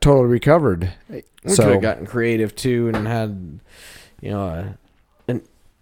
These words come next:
Speaker 2: different kind of practice than normal and maybe gone over our technique. But yeah, like you said, we didn't have to make those, that decision this
Speaker 1: Yeah,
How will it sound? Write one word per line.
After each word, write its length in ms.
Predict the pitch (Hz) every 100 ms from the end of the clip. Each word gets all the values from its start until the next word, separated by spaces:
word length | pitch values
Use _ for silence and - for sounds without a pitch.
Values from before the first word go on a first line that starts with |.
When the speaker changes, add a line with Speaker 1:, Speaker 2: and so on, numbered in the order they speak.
| _ _ - - - - - -
Speaker 2:
different 340 | 131 117 113 87
kind 180 | 113
of 100 | 107
practice 440 | 98 110 104 113 -
than 160 | 107
normal 420 | 104 107 113 117 117
and 100 | 107
maybe 180 | 104 104
gone 220 | 107 107
over 200 | 104 101
our 140 | 98
technique. 480 | 92 120 87 117 127
But 140 | 113 110
yeah, 120 | 117
like 140 | 104
you 80 | 101
said, 160 | 104 98
we 80 |
didn't 120 | 107 107
have 120 | 104
to 100 | 98
make 220 | 98 101
those, 220 | 98 92 - - _
that 140 | 82
decision 420 | 57 - 98 92
this 140 | 90 120
Speaker 1:
Yeah, 440 | 107 87 87 95